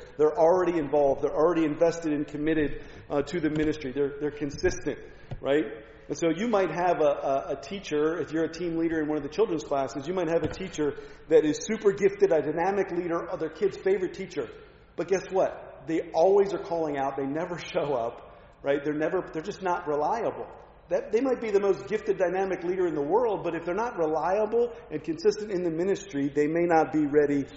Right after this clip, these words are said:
to lead. So we're looking for people that are, that are fruitful, that are faithful, that are reliable. Uh, this verse in Acts sixteen,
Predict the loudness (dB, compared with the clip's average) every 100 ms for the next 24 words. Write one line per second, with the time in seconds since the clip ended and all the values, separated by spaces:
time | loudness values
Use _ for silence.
0 | -18 -20 -8 -4 -2 -2 -4 -4 0 2
1 | 2 0 -2 -4 -4 -4 0 2 2 2
2 | 0 -2 -2 -2 -2 -2 -2 -2 -10 -14
3 | 0 0 2 2 0 0 0 2 2 2
4 | 2 2 2 2 0 -6 -16 -18 -6 -6
5 | -4 -2 -2 0 0 0 -2 -2 -4 -6
6 | -8 -8 -6 -2 -2 -2 -6